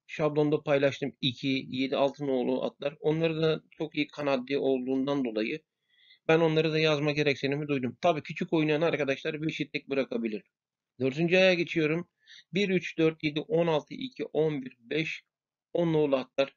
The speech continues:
Direkt bu, e, ayağın karışık olduğuna inandığım için dördüncü aya çok at öneriyorum. Aynı şekilde beşinci ayakta bir, iki, üç, dört, beş, altı, sekiz, dokuz, on bir nolu atlar.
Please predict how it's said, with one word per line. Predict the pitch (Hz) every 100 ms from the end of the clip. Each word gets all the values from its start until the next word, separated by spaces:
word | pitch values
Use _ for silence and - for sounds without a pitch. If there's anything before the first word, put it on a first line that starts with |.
| 117
Direkt | 143 156 156 - _ _ _ _
bu, | 151 147 143 139 -
e, | -
ayağın | 139 131 135 135 135
karışık | 143 135 -
olduğuna | 147 131 131 127
inandığım | 127 127 127 127
için | 117 135 143 _ _ - - -
dördüncü | 147 143 135
aya | 143 135
çok | - 147
at | 127 123
öneriyorum. | 113 110 117 131
Aynı | - 165 175
şekilde | - 156 147 151
beşinci | 147 139 147 151
ayakta | 135 120 - 120 123
bir, | 190
iki, | 175 165
üç, | 156 151
dört, | 151 147 -
beş, | 143 -
altı, | 139 131 - 120 _ _
sekiz, | - 160 - 147 127
dokuz, | 147 156 139
on | 165 165 156
bir |
nolu | 147 147 151
atlar. | 151 - -